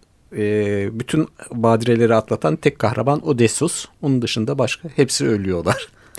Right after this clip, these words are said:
<laughs> hikayenin sonunda. Shakespeare trajedilerinde de aynı şey devam ediyor. İşte, e, bunlar artık süper kahramanlar değil ama aynı şekilde bir kaçılmaz bir şeyleri var, sonları var.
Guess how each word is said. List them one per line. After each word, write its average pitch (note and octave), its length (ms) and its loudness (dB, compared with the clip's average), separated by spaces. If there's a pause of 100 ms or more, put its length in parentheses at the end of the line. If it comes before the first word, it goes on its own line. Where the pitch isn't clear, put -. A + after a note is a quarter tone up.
<laughs> - 460 -8
hikayenin G2+ 440 -2
sonunda. F#2 540 -8 (580)
Shakespeare - 420 -2
trajedilerinde C3+ 840 2
de A2 180 2 (360)
aynı G2+ 240 -4
şey G2 260 -2
devam A2+ 340 2
ediyor. A#2 440 -4 (880)
İşte, - 420 -8 (180)
e, G2+ 460 -10 (520)
bunlar A2+ 320 -2
artık - 320 -6
süper - 300 -4
kahramanlar A2 640 -2
değil C#3+ 220 -2
ama A#2 180 0
aynı B2 400 0
şekilde G#2 560 -2 (540)
bir A#2 180 -4 (300)
kaçılmaz A#2+ 560 0
bir A2+ 140 -4 (240)
şeyleri G#2 460 -2
var, G2+ 120 -2
sonları G#2+ 560 -2
var. A#2+ 300 -4